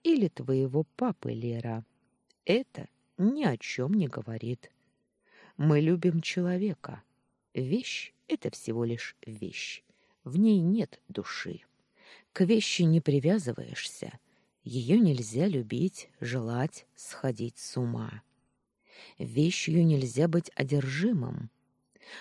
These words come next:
Соответственно, необходимость обладать ею тоже отпадает. Костя выдает за раз так много информации, что я просто не могу в это поверить.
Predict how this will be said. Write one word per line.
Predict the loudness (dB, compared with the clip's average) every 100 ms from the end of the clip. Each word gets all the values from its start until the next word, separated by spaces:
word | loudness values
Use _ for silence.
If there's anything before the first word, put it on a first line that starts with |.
| -16
Соответственно, | 0 0 2 2 2 0 -4 2 4 6
необходимость | 4 2 0 0 0 2 0 0 -2
обладать | 0 2 4 4 2 0
ею | 2 4 4 0 _
тоже | -4 -4 -2 -4
отпадает. | -4 -12 -6 -4 -4 -8 -10 -16 -20 -20 _ _ _ _ _ _
Костя | 4 4 4 -2 0
выдает | 2 2 4 4 2 -6 _ _ -14
за | 0 2
раз | 4 0 0
так | -2 2
много | 4 4 4 0
информации, | 0 -4 0 2 2 -2 -10 -8 -8 -12 _ -14
что | -6 2
я | 4 4
просто | 4 2 2 4
не | 6
могу | 6 4 2
в | 2
это | 0 -2
поверить. | -4 -4 -4 -8 -10 -16 -20